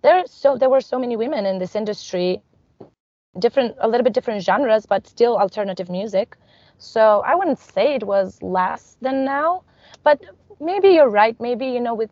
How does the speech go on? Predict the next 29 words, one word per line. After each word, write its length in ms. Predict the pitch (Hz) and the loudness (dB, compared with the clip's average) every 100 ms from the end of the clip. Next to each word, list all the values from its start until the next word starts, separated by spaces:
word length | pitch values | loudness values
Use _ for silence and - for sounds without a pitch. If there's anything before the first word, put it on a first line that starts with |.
| _ | _
time, 400 | - 202 208 214 | -8 -4 -2 -4
it, 320 | 196 - 240 - | -6 -10 -12 -10
it 100 | 185 | -4
was 240 | 196 190 | -4 -2
more, 260 | 196 185 - _ - | -4 -6 -6 _ -12
it's 100 | - | 0
more, 140 | 220 | 2
ex-, 260 | 208 - - - - - - | 2 0 -20 -20 -20 -12 -6
it's 120 | 285 | -2
not 100 | 440 | 0
that 100 | 453 | 0
it's 120 | 392 | -2
more 180 | 285 269 | 0 0
accepting. 560 | 233 - 240 220 190 190 185 | -2 -4 -6 -4 -6 -8 -6
You've 160 | 180 180 - | -4 -2 2
always 380 | 359 403 370 | 2 0 -6
been 220 | 214 277 285 | -4 -2 -2
accepting. 440 | - 180 180 170 | -6 -8 -6 -6
I 200 | - 339 | -4 -4
never 260 | 427 254 185 | -2 -2 -2
felt 320 | - 170 180 | -2 -2 -2
that 140 | 180 175 | -4 -6
it's 140 | - | -6
not 180 | 175 175 | -6 -6
accepting 580 | - - - - 214 196 - | -6 -8 -6 -6 -6 -6 -2
by 120 | 196 | -2
people. 500 | - 202 220 220 247 _ _ _ _ _ _ _ _ - | -2 -4 0 0 -2 _ _ _ _ _ _ _ _ -4
Maybe 400 | 254 277 349 330 | 2 4 6 4
o-, 180 | 254 | 4